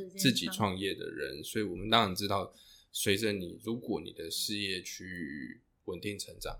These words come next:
Speaker 1: 嗯。
Speaker 2: 事实上你不会比较轻松，你的责任会更多。
Speaker 1: 对，责任会更多。
Speaker 2: 而且我们是兼具不同的产业嘛，
Speaker 1: 嗯。
Speaker 2: 所以我，我们要顾到的事情会更多。
Speaker 1: 嗯。
Speaker 2: 就像我们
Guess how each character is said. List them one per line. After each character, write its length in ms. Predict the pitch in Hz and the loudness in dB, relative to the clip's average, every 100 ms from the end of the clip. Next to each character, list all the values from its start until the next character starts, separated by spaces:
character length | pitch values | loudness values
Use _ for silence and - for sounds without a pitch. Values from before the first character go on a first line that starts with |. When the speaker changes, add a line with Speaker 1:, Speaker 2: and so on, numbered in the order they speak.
| - | -10
Speaker 1:
嗯。 300 | 226 226 202 - _ | -8 -6 -6 -10 _
Speaker 2:
事 180 | - 180 | 4 6
实 40 | |
上 180 | 139 117 | 6 4
你 60 | 90 | 0
不 120 | 90 | -4
会 120 | 95 | -4
比 60 | - | -4
较 80 | 73 | -4
轻 180 | - - | -4 8
松， 160 | - - - - - - | 10 10 4 -6 -16 2
你 120 | 113 | 6
的 80 | 104 | 6
责 200 | 101 95 | 8 6
任 100 | 107 | 6
会 120 | 98 | 4
更 200 | - 85 | 0 -2
多。 180 | - - 113 - | -2 -8 -8 -6
Speaker 1:
对， 120 | 196 160 196 196 _ - | -6 -6 -12 -20 _ -18
责 160 | - 226 | -4 0
任 120 | 247 | 2
会 140 | 254 220 | 2 0
更 260 | 214 190 | -2 -8
多。 120 | 190 - - | -14 -10 2
Speaker 2:
而 60 | |
且 120 | 120 127 | 4 6
我 60 | |
们 120 | 85 87 | 4 -2
是 200 | - 92 87 67 62 58 - _ | -4 -4 -4 -4 -6 -10 -18 _
兼 240 | - 107 107 | -2 -2 -2
具 140 | 104 | -6
不 120 | - | -6
同 200 | 101 73 | -8 -8
的 80 | 71 | -10
产 200 | - - 80 | -10 -10 -8
业 160 | 78 - | -8 -8
嘛， 160 | - - | -12 -6
Speaker 1:
嗯。 140 | 226 | -2
Speaker 2:
所 200 | 214 202 | 2 2
以 140 | 208 | 2
我， 160 | - 85 | 0 -4
我 180 | - 90 | -4 0
们 120 | 104 | 2
要 120 | 117 120 | 2 2
顾 140 | 113 | 0
到 140 | 104 98 | 2 -2
的 60 | |
事 160 | 80 - | -4 -8
情 160 | - 98 | -10 -10
会 80 | 95 | -8
更 200 | 87 76 | -6 -6
多。 260 | - 52 - - | -6 -8 -8 -6
Speaker 1:
嗯。 320 | 220 208 190 - | -4 -4 -6 -8
Speaker 2:
就 100 | - | -2
像 160 | 101 95 | 2 2
我 60 | |
们 260 | 87 85 82 | 2 -2 -6